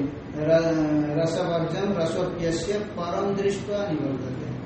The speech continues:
परम दृष्टि अर्थात जब ज्ञान हो जाएगा संस्कार भी जाएगा।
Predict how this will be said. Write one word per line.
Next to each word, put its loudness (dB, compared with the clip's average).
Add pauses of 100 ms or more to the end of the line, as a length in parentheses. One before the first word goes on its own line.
(320)
परम 0
दृष्टि -2
अर्थात 0
जब 0
ज्ञान 2
हो -2
जाएगा 0
संस्कार -6
भी -4
जाएगा। -6